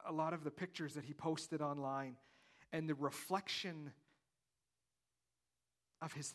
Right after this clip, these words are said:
thoughts as he sat and watched what beautiful art, and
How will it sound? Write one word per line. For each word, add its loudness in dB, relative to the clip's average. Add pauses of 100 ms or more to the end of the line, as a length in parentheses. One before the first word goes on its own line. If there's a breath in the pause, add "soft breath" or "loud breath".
thoughts 0
as -10
he -12
sat -4
and -12
watched -6
what -10
beautiful -8
art, -10 (1000)
and -14